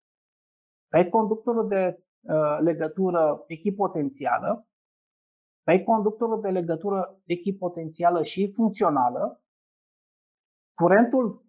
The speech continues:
prin, uh, izolația cablului motor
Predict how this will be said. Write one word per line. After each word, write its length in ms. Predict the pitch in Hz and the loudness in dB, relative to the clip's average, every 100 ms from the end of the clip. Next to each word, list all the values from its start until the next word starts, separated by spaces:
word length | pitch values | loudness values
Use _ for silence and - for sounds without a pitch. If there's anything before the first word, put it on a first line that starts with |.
| - | -4
prin, 260 | 190 214 202 | 0 2 0
uh, 1000 | 151 _ _ 226 156 165 165 160 160 156 156 151 151 147 - _ - - | -4 _ _ 2 4 6 4 -2 -8 -8 -8 -8 -8 -10 -12 _ -18 -6
izolația 560 | 170 156 156 190 202 180 | -2 4 6 6 2 -6
cablului 400 | 185 180 180 147 | -4 -2 -2 -2
motor 460 | 127 117 156 - | -4 -6 -8 -10